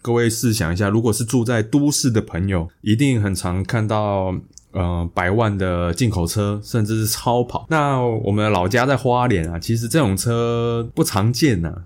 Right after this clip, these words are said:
很像感觉也还好。就算不，不撞到车好了，但你也有可能撞到人。撞到人反而更麻烦。撞到人的话，可能你有很长的一个调解的之路要走。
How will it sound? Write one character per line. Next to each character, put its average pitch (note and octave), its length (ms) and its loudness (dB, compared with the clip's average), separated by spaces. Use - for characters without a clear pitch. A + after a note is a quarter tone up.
很 G#2 120 -2
像 B2 280 0
感 F#2+ 160 -2
觉 F2+ 160 0
也 E2 80 0
还 E2+ 240 -2
好。 - 220 -6
就 C#3+ 140 2
算 C3 180 2
不， A2 100 -2
不 - 140 -4
撞 A#2+ 200 0
到 A#2+ 80 2
车 A#2 340 0
好 F2 160 0
了， D#2 220 -4
但 B2 280 2
你 A#2 140 0
也 B2+ 80 2
有 C3 80 2
可 B2 180 -4
能 E2+ 120 0
撞 G2+ 200 0
到 G2+ 160 2
人。 E2+ 240 -4
撞 A#2 220 0
到 A#2 160 4
人 F2 320 0
反 E2+ 180 -2
而 E2 120 0
更 A2+ 180 2
麻 E2+ 260 0
烦。 - 280 -4
撞 B2 160 -2
到 B2+ 160 2
人 G2 200 2
的 G2+ 120 0
话， G#2 400 2
可 F#2+ 160 -4
能 F#2 180 0
你 G#2 80 0
有 F#2+ 380 -2
很 F#2 260 -4
长 F#2 260 -2
的 G2 200 0
一 A2 40 2
个 A2 160 0
调 G2 240 2
解 A2 220 0
的 F2 80 0
之 A2 240 -2
路 A2+ 160 2
要 G2 160 0
走。 - 420 -8